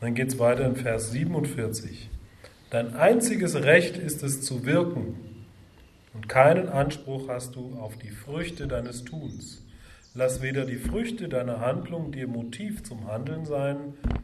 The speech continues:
noch wende dich zum Müßiggang.“ Ja, das ist jetzt wieder Karma-Yoga.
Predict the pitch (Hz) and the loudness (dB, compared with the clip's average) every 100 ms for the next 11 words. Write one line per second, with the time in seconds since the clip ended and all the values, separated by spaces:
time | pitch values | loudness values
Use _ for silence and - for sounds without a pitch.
0 | - 143 151 - 107 113 113 113 107 107 | -8 -6 -6 -6 -6 -4 -2 -4 -6 -8
1 | - - 135 135 131 135 135 - 104 - | -10 -14 -10 -8 -4 -2 -2 -4 -10 -14
2 | - - - - _ _ _ _ _ _ | -16 -20 -20 -20 _ _ _ _ _ _
3 | _ 135 165 151 156 147 131 135 135 123 | _ -8 -6 -6 -8 -4 -4 0 4 4
4 | - - - - - _ - 143 151 156 | 2 -4 -8 -14 -20 _ -10 -6 -4 0
5 | 135 104 101 95 87 | 0 0 -6 -10 -12